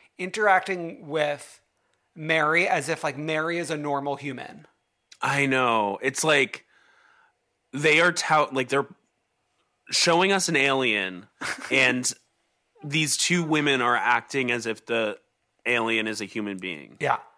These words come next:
Speaker 1: I mean, Lisa's like, "Oh, like, Mary, like, she has such great style and blah, blah, blah." So I was sh-, shocked to see her home was, like, a little disjointed. It's like, are we
Speaker 2: Right.
Speaker 1: watching the same style,
Speaker 2: <laughs>
Speaker 1: s-, like, fashion icon with her, like,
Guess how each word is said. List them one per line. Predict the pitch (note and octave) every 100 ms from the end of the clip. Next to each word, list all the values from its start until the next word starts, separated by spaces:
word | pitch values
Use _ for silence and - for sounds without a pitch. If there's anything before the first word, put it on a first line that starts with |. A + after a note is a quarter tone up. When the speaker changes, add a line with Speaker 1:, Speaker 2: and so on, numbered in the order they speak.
| _ _
Speaker 1:
I | F#3
mean, | G3 G3
Lisa's | G3+ G3
like, | E3+ -
"Oh, | - A#3 A3+ G#3+
like, | C#3+ - _ _ _ _ _ _
Mary, | C#3 D#3 G#3+ B3+ A3
like, | E3+ -
she | - G#3
has | G3+
such | A#3+ -
great | - G3+ F#3+ -
style | - - F3 F#3 F#3+ G3 F#3+ F#3+ G3 F#3
and | C#3
blah, | D3
blah, | D3+
blah." | C#3+ F#3+ F#3 F#3
So | F#3
I |
was | F3+ -
sh-, | - -
shocked | - - G3+ G3+
to | C#4+
see | C#4 B3
her | A3
home | - G#3+
was, | A#3+ G#3
like, | F3
a |
little | D#3+ F#3 E3
disjointed. | D#3+ - - F3+ F#3 C#3 B2 - E3+ _ _ _ _ _ _ -
It's | B3
like, | A3 -
are | G3 G#3
we |
Speaker 2:
Right. | B3+ F#3+
Speaker 1:
watching | C4 C#4 C#4+
the | G#3+
same | G#3 G3+ E3+ F3+ F#3 F#3 - - D3+ - D#3+
style, | F#3 - F#3+ F3+ F#3 G#3
Speaker 2:
<laughs> |
Speaker 1:
s-, | - - -
like, | E3 D#3 - - - -
fashion | - G3 F#3+ G3
icon | F3+ E3 E3+ F3+ F#3+ F#3+ - -
with | D#3+ D#3+
her, | F3 E3+
like, | D#3+ D3+